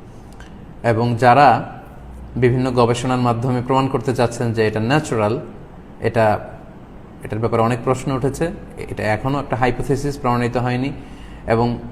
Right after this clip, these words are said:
প্রশ্ন তোলা হচ্ছে যে হিউজ ফান্ডিংয়ের কারণে তারা রিসার্চের আউটপুট, আহ, যথাযথভাবে প্রকাশ করেনি। এবং সবচেয়ে মজার ব্যাপার হচ্ছে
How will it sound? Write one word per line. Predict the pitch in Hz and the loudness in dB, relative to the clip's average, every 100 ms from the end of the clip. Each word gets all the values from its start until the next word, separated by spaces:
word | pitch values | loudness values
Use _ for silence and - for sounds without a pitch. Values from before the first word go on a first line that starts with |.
| - | -4
প্রশ্ন | 131 - 123 | -2 -2 -2
তোলা | 139 135 | 2 2
হচ্ছে | 131 131 | 0 0
যে | 120 | 0
হিউজ | 117 147 175 175 | 4 6 4 4
ফান্ডিংয়ের | 139 139 143 143 127 | 2 2 2 2 2
কারণে | 131 120 135 | 2 2 0
তারা | 131 107 101 98 - - - - 110 | 2 4 4 0 -8 -16 -16 -8 4
রিসার্চের | 127 123 127 123 127 | 4 6 2 2 2
আউটপুট, | 107 120 123 - 127 120 - - - - - - | 6 4 2 0 0 0 -8 -14 -16 -16 -14 -2
আহ, | 104 101 98 | 2 2 2
যথাযথভাবে | 117 123 135 131 131 120 113 107 92 - - - - | 0 2 2 2 2 2 4 2 0 -6 -16 -18 -4
প্রকাশ | 123 113 117 - | -2 0 0 0
করেনি। | 127 127 135 170 - - - - - | 0 2 0 -2 -6 -14 -16 -16 -6
এবং | 110 113 123 | -2 0 0
সবচেয়ে | 127 139 | 0 0
মজার | 127 127 131 | 2 4 2
ব্যাপার | 135 139 | 4 2
হচ্ছে | 135 135 139 127 | 2 0 0 0